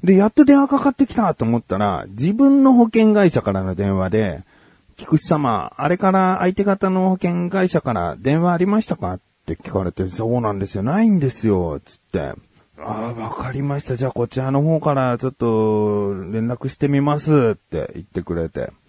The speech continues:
で、しばらくしたら、まあ、数時間後だね。うん、もうその日、あの、相手方の保険会社から電話があって。で、「すいません、この度は、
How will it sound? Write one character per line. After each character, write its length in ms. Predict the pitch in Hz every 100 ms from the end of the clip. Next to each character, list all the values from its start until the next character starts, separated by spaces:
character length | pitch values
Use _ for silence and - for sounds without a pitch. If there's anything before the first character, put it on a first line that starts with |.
| _ - _ - _ _
で、 320 | 190 185 175
し 140 | 165 156
ば 140 | 151
ら 100 | 123
く 540 | - 101 95 90 90 87
し 120 | -
た 140 | 98
ら、 140 | 71 -
ま 140 | 120
あ、 40 | 117
数 420 | - 226 254 233
時 160 | 233
間 260 | - 220 214
後 100 | 214
だ 140 | -
ね。 160 | - 104 - _
う 280 | 107 107 104
ん、 60 |
も 80 | 123
う 40 | 120
そ 140 | 143
の 120 | 139
日、 360 | 135 127 123 - - - - _
あ 160 | 113
の、 240 | 104 101 98
相 180 | 139 143
手 120 | 143
方 240 | 139 131
の 80 | 127
保 140 | 127 120
険 200 | 143 131
会 160 | 127 113
社 100 | 101
か 100 | 85
ら 200 | 87 - - _ _
電 200 | 113 113
話 100 | 110
が 120 | 104
あ 40 | 104
っ 40 |
て。 200 | - - - _ _ _ _ _ _ _ _ _
で、 560 | 160 151 151 147 143 143
「す 100 | 139
い 20 |
ま 140 | 131
せ 80 | 143
ん、 20 |
こ 140 | 147 143
の 100 | 143
度 280 | 143 135 131
は、 460 | 123 123 117 107